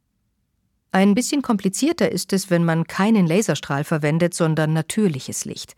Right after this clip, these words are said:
Aber auch hier sind dieselben quantenphysikalischen Prinzipien im Spiel. Unsere Sonne zum Beispiel produziert im Gegensatz zu einem Laser ein breites Spektrum aus vielen verschiedenen Wellenlängen. Wir können das Licht der Sonne in seine Wellenlängen zerlegen,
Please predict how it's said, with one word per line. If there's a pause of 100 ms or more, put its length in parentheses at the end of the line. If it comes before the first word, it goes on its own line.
(580)
Aber
auch
hier
sind
dieselben
quantenphysikalischen
Prinzipien
im
Spiel. (920)
Unsere
Sonne
zum
Beispiel
produziert
im
Gegensatz
zu
einem
Laser
ein
breites
Spektrum
aus
vielen
verschiedenen
Wellenlängen. (1080)
Wir
können
das
Licht
der
Sonne
in
seine
Wellenlängen
zerlegen,